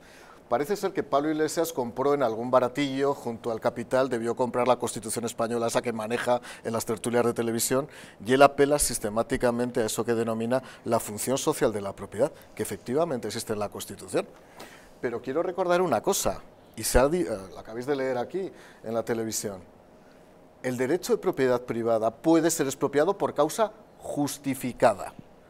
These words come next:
¿Qué quiero decir con esto? Si yo llevara los postulados de Podemos hasta sus últimas consecuencias, toda persona en España que no tiene una vivienda digna debería merecerse una expropiación, porque eso sería una causa justa.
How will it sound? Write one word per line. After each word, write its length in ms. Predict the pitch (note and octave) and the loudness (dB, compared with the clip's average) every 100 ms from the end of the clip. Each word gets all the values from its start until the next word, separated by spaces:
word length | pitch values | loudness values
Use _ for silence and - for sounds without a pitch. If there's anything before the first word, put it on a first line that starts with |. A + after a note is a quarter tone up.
| - - - - | -20 -20 -18 -12
¿Qué 100 | G#3+ | -8
quiero 160 | G#3+ | -2
decir 220 | G3 - - | -2 -4 -8
con 180 | G#2 | -10
esto? 260 | F2 - - - - - - - | -12 -16 -16 -20 -20 -20 -20 -18
Si 180 | - C#3+ | -6 0
yo 120 | D#3 | 2
llevara 300 | G#3+ G#3 G3 | 4 4 6
los 180 | F3+ F3 | 4 2
postulados 640 | - E3 - D3+ D3+ D3+ | 0 -2 2 6 6 6
de 100 | C#3+ | 0
Podemos 420 | - C3+ C#3+ C3 B2 | 0 0 0 -2 -4
hasta 180 | A2+ | -6
sus 200 | A2+ A2+ | -6 -6
últimas 400 | D#3+ F#3 F3+ A#2 | -8 -6 -4 -4
consecuencias, 800 | - A2 - G2+ G#2+ - G#2 G2 - - - - | -6 -10 -10 -10 -12 -12 -14 -16 -20 -20 -6 4
toda 260 | F#3+ F#3 | 6 6
persona 360 | D#3+ - D#3+ C#3+ | 4 -2 0 0
en 40 | |
España 460 | C#3 - D#3+ D3+ A#2+ | -2 2 2 4 0
que 100 | B2 | -2
no 100 | C#3+ | -2
tiene 200 | E3+ E3 | -2 0
una 160 | D#3+ | 2
vivienda 360 | D3+ D3 C#3+ C#3+ | 4 2 4 4
digna 380 | D3 D3+ C#3 E3+ - - - - - | 4 0 -2 -4 -6 -20 -20 -20 -8
debería 440 | A#2+ A#2 A#2 C#3+ | -4 -2 4 4
merecerse 400 | D3+ D3 F3 - | 6 4 2 0
una 100 | A3 | 0
expropiación, 480 | G3 - - - A#3 - - - - - - - - - - - | 0 -2 -2 -2 -2 -4 -20 -20 -20 -20 -20 -20 -20 -20 -14 -4
porque 200 | B2 - | -4 -2
eso 100 | B2 | -4
sería 220 | F3 F#3 | 2 4
una 160 | F#3+ | 6
causa 260 | E3 B2 - | 4 2 -2
justa. 480 | - A3 - F#2 | -6 -8 -8 -10